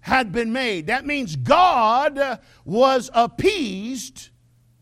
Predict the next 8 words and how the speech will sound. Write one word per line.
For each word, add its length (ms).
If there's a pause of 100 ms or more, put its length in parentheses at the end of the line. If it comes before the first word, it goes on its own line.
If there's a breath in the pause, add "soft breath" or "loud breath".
(960)
from 280
his 220
wrath 580
against 460
mankind 920
because 360
of 100
sin. 760